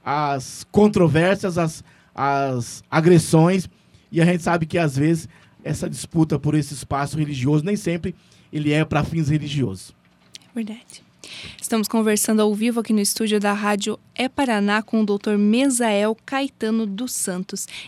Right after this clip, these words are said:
Speaker 2: Ele traz pra você, ouvinte, mais informações sobre intolerância religiosa e Estado laico. E, doutor, é, como que a gente poderia identificar que está havendo um crime de intolerância religiosa?
Speaker 1: Simples.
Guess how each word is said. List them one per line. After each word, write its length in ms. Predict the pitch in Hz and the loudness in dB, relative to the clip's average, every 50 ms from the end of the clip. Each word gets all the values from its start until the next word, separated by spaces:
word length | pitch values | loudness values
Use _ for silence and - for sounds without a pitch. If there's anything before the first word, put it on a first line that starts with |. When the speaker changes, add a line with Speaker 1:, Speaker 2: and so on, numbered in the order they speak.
| - | -6
Speaker 2:
Ele 160 | - 226 220 | -4 -4 -4
traz 300 | 208 - 226 214 220 214 | -4 -4 -2 -2 -2 -2
pra 160 | - - 254 254 | -2 -2 -2 -2
você, 320 | 247 262 - - - 262 | 0 0 0 0 2 2
ouvinte, 400 | 262 226 202 220 233 220 - 233 | 2 2 2 2 2 2 2 2
mais 260 | 226 233 254 294 294 | 2 2 2 0 0
informações 560 | 302 294 - 302 285 240 226 - - 247 240 | 0 -2 0 0 0 0 0 0 0 0 0
sobre 280 | - - 220 214 208 - | -2 -2 -4 -6 -6 -6
intolerância 880 | - 269 330 392 - - 392 349 294 254 220 220 220 240 226 - 247 220 | -2 -2 -2 -2 -2 -2 0 0 0 0 0 0 0 0 0 -2 -2 -4
religiosa 800 | 202 220 240 254 262 240 202 202 202 202 214 233 233 262 254 - - | -2 -2 -2 0 0 0 0 0 2 2 2 0 0 -2 -4 -6 -6
e 120 | - 233 226 | -4 -4 -2
Estado 480 | 214 - - - 240 226 226 214 254 | -2 -4 -4 -2 -2 -2 0 0 0
laico. 480 | 247 214 190 185 156 - - - - - - _ _ _ - - - - - - - - - - | 0 0 0 0 -2 -4 -8 -16 -20 -20 -20 _ _ _ -20 -18 -14 -14 -12 -12 -14 -14 -10 -6
E, 60 | 247 | -4
doutor, 420 | 226 269 269 - 302 285 254 - - _ _ _ - | -2 -2 -2 -2 -2 -2 -2 -2 -6 _ _ _ -4
é, 400 | 254 269 262 262 262 254 247 - - - _ - | -2 0 0 0 0 -2 -4 -6 -10 -20 _ -8
como 240 | - 349 453 523 - | -6 -4 -4 -4 -4
que 120 | - 392 | -6 -4
a 20 | |
gente 160 | 330 311 285 - | -4 -4 -4 -4
poderia 580 | - 277 240 220 226 214 226 240 247 233 - - 208 _ _ - | -4 -4 -2 -2 -2 -2 -2 -2 -2 -4 -4 -8 -14 _ _ -4
identificar 800 | 294 330 - 370 359 349 - - - - 262 233 - - 247 247 | -2 -2 0 0 -2 -2 -4 -6 -6 -6 -8 -10 -6 -4 -4 -4
que 100 | - - | -4 -6
está 200 | - - 277 277 | -8 -4 -2 -2
havendo 480 | 277 240 214 208 247 262 294 302 294 294 | -2 -2 0 0 0 2 2 2 2 0
um 100 | 302 294 - _ - | 0 -2 -4 _ -6
crime 380 | - 302 277 320 370 403 370 | -2 0 0 0 0 0 -2
de 80 | 262 262 | 0 0
intolerância 640 | 247 240 - 233 214 214 202 190 185 185 202 - - | -2 -2 -2 -2 -4 -2 -2 -2 -2 -4 -4 -4 -4
religiosa? 640 | 190 180 185 180 180 190 175 165 156 - - - - _ _ _ _ _ _ _ _ _ _ _ _ _ _ _ _ _ _ _ _ _ _ _ | -4 -6 -6 -6 -6 -4 -4 -6 -6 -8 -12 -16 -18 _ _ _ _ _ _ _ _ _ _ _ _ _ _ _ _ _ _ _ _ _ _ _
Speaker 1:
Simples. 680 | - - - 127 131 131 147 165 147 135 - - - | -10 -6 -4 -4 -2 -2 -2 -2 -2 -4 -6 -8 -14